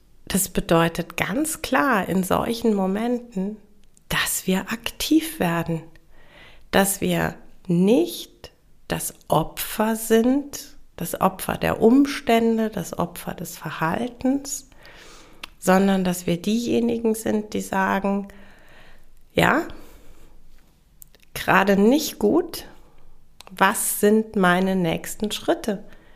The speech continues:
Was kann ich tun? An wen wende ich mich? Das ist Hüter sein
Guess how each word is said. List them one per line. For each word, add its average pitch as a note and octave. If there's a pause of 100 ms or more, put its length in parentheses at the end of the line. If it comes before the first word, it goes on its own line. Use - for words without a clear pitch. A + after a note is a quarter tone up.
(340)
Was F#3
kann G#3
ich A#3+
tun? A3+ (680)
An G#3
wen B3+
wende D4
ich -
mich? - (2750)
Das F#3
ist A#3 (200)
Hüter E3
sein D3